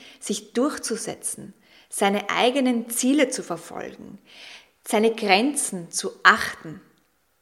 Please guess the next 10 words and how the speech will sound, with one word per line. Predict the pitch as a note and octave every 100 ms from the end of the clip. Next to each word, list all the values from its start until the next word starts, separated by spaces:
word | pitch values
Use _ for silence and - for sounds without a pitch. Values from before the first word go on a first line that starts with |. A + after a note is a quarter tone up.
| _ _ _
ja, | G3 A3
nicht | G#3+ A3 C#4 B3+
über | A#3
seine | A3+ G#3
Grenzen | G#3+ G3+ G3+ G#3
drüber | - G3 G3
zu | -
trampeln, | - - - - G#3+ _ _ _ _ _ _ _ _ _ _ _ _
ein | G3 G3 -
Ich | C4 - - -